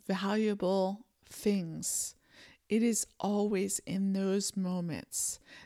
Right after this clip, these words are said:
that I did that, that led me on a path of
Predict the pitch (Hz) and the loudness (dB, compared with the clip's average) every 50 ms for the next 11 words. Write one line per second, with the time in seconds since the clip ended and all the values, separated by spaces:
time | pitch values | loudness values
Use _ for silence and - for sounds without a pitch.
0 | - _ _ - 202 190 - - 190 196 196 196 202 196 - _ _ - 220 214 | -20 _ _ 0 2 2 2 0 -4 -4 -2 -2 -2 -4 -6 _ _ 2 4 4
1 | 202 196 196 190 175 - - - - - - - - - _ _ _ - - - | 4 4 0 -4 -6 -6 -8 -10 -10 -10 -12 -14 -14 -18 _ _ _ -20 -20 -20
2 | - _ _ - 202 - - - - 185 196 196 196 196 190 196 202 202 202 - | -20 _ _ 0 0 0 0 0 -4 -4 -2 0 2 2 4 4 4 2 2 0
3 | - - - - 196 202 202 208 208 208 202 196 185 175 165 - - - 190 190 | -6 -12 -8 -2 0 2 4 4 4 4 2 0 0 -2 -4 -6 -6 -6 -4 -2
4 | 190 190 190 190 - - - - 180 - - - - - - - - - - - | -2 -2 -2 -4 -6 -8 -4 -2 -2 -2 -2 -4 -6 -10 -16 -18 -20 -20 -20 -20
5 | _ - - - - - - _ _ _ _ _ _ - 202 190 185 190 185 175 | _ -20 -20 -20 -20 -20 -20 _ _ _ _ _ _ 2 2 4 4 4 4 2
6 | 175 - - - | 0 -2 -8 -18